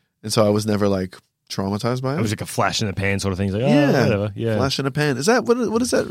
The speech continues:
Speaker 1: <laughs> refer to? That
Speaker 2: <laughs> Flash in a pan.
Speaker 1: Yeah.
Speaker 2: I, every time I think of flash in the pan, I always think of,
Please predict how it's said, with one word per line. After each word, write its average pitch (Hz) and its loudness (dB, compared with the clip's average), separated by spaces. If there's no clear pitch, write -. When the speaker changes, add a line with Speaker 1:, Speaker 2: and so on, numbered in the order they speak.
Speaker 1:
<laughs> 147 -2
refer 135 2
to? 107 -4
That 107 -8
Speaker 2:
<laughs> 294 -4
Flash 170 2
in 180 2
a 156 2
pan. 170 2
Speaker 1:
Yeah. 147 -4
Speaker 2:
I, 339 2
every 339 0
time 311 0
I 285 4
think 247 2
of 185 -2
flash 196 0
in 185 0
the 160 0
pan, 160 2
I 147 2
always 147 2
think 139 0
of, 120 2